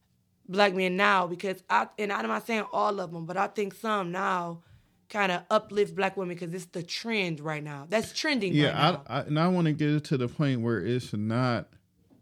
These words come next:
Speaker 2: trendy and it's
Speaker 1: It's
Speaker 2: not
Speaker 1: everyday life.
Speaker 2: if, yeah, and we not uplifting certain ones.
Speaker 1: Yeah.
Speaker 2: Um,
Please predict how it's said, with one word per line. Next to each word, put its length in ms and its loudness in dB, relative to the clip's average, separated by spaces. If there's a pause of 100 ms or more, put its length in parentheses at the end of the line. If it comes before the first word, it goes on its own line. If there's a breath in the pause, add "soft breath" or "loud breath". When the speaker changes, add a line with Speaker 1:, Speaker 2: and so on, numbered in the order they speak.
(340)
Speaker 2:
trendy 720 0
and 280 -2 (240 loud breath)
it's 200 2
Speaker 1:
It's 60 -2
Speaker 2:
not 160 4
Speaker 1:
everyday 280 4
life. 500 -4 (720)
Speaker 2:
if, 260 0
yeah, 300 6
and 340 0
we 100 2
not 320 2
uplifting 600 -2
certain 400 0
ones. 480 -8 (160)
Speaker 1:
Yeah. 320 -2 (200)
Speaker 2:
Um, 100 -6